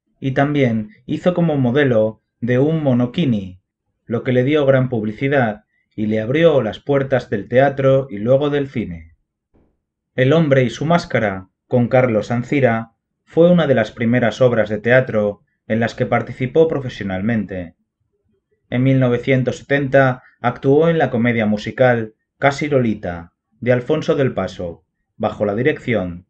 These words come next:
de Miguel Córcega. Se inició como actriz de cine en mil novecientos sesenta y cuatro,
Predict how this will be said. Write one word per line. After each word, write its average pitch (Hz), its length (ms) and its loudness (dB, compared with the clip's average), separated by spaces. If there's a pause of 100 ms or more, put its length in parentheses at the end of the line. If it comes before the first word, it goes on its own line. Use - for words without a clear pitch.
(140)
de 104 120 -4
Miguel 113 360 -2
Córcega. 80 580 -6 (880)
Se - 180 -4
inició 143 360 0
como 170 200 4
actriz 135 320 0
de 113 120 -2
cine 156 300 -2
en 127 100 2
mil 135 160 2
novecientos 110 560 -2
sesenta 101 360 -6
y 107 60 -4
cuatro, 107 640 0